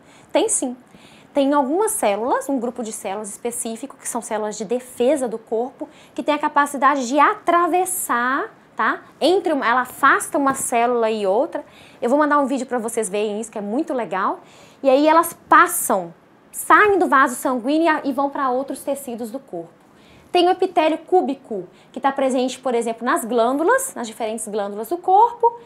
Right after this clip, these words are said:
e o epitélio prismático ou colunar, que é o, aquele que reveste internamente o intestino, que eu falei pra vocês, que tem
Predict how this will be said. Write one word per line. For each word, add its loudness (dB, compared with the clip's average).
e 6
o 6
epitélio 2
prismático -2
ou 0
colunar, -2
que 2
é 6
o, 2
aquele -2
que -4
reveste -4
internamente -2
o -6
intestino, -2
que -2
eu 0
falei 0
pra 0
vocês, 0
que -10
tem -2